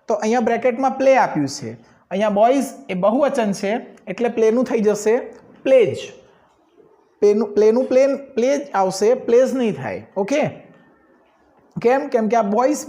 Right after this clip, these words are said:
બહુવચન છે. જો the boy એક વચન રહેતે તો આ ક્રિયાપદને એસ લાગી જતે, પણ એવું નથી. અહીંયા જોઈએ બીજો પ્રશ્ન, મિતાલી dash clothes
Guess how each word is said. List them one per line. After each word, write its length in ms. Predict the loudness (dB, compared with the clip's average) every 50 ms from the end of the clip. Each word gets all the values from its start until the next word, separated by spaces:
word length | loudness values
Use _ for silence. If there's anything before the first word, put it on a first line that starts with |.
| -2 0
બહુવચન 460 | 2 2 2 2 0 0 -4 -4 -6 -8
છે. 100 | -8 -10 -10 -12 -16 -20 _ _ -10 -4 -4
જો 80 | -2 -2 0
the 60 | -2 0 0 2
boy 160 | 2 2 2 0 0 0 -2
એક 140 | -2 0 0
વચન 260 | -2 0 0 0 2 4 2
રહેતે 240 | 2 4 2 0 0 0 -6 -12 -20 -16 -6
તો 80 | -4 -4
આ 220 | -2 0 -2 -2 -2 -2
ક્રિયાપદને 560 | -2 -2 -2 0 -2 -2 -2 -2 -2 -2 -2 -2 -2
એસ 120 | -2 0 0 -2
લાગી 220 | -2 -2 -2 -4 -4 -4
જતે, 220 | -6 -6 -8 -12 -14 -14 -14 -8
પણ 140 | -4 -2 0 2 2
એવું 420 | 2 2 0 -4 -8 -6 -4 -4
નથી. 320 | -4 -4 -6 -8 -8 -8 -10 -14 _ _ _ _ -8
અહીંયા 300 | -4 -2 0 0 0 0 0
જોઈએ 280 | 0 2 2 0 0 0 -2 -4
બીજો 220 | -2 0 2 2 2 2
પ્રશ્ન, 300 | 0 -2 -2 -2 -2 0 0 -2 -4 -8 -18 -20 -20 -20 -20 -20 -20 -20 _ -6 -2 -2
મિતાલી 480 | -2 0 2 2 2 2 2 0 0 0 2
dash 260 | 2 2 2 0 -2 -2 0
clothes 340 | 2 4 2 2 0 -4